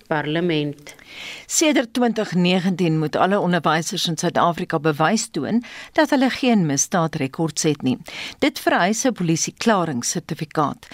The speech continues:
Speaker 2: Helaas het die T P N kredietburo bevind dat byna vier persent van onderwysers wel so 'n rekord het. Boonop het twee derdes van die onderwysers nie verklaar dat hulle vorige skuldig bevindings op hulle naam het nie.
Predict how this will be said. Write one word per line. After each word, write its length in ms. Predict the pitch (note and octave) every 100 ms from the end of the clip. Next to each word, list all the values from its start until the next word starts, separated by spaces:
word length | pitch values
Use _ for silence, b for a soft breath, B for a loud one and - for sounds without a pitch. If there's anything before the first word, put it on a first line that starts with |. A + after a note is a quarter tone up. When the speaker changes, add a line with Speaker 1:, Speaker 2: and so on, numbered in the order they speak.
| B B B
Speaker 2:
Helaas 560 | G#3 F3 D3+ G#3+ A#3+
het 100 | G3
die 340 | D3+ C#3+ G3+ F3
T 40 |
P 60 | F#3
N 320 | F3 D#3 D3+
kredietburo 840 | - D#3+ G3 A#3+ - F3 D3 C3+
bevind 380 | D3 E3+ G#3 F#3+
dat 160 | F#3 E3+
byna 240 | G3+ D#4
vier 360 | - - D#4+ D4
persent 520 | C#4 - - G3 -
van 200 | F#3 F3+
onderwysers 680 | E3+ F#3 E3+ F3 F3 F#3+ D#3+
wel 400 | C#3 F#3+ G3+ -
so 200 | - F3
'n 80 | D#3+
rekord 440 | D#3 - G#3 -
het. 240 | - - - B B B
Boonop 460 | F#3+ G3 D#3+ F#3+ -
het 180 | A2+ -
twee 280 | G3 E3+ C#3+
derdes 520 | E3+ F3 D#3+ D#3 -
van 160 | C#3+
die 160 | E3 A3
onderwysers 520 | A3 G#3+ G#3+ G3+ A3
nie 140 | A3+ A#3+
verklaar 600 | A#3 - F4 B3 - - B B B
dat 240 | G#3+ G#3+
hulle 200 | G3 F#3
vorige 520 | - - C#4+ C4+ -
skuldig 480 | A3 - B3 A#3+ A#3
bevindings 640 | - - - E3+ - -
op 120 | - -
hulle 180 | E3+
naam 320 | D3+ C#3+ B2+ B2+
het 200 | - -
nie. 180 | -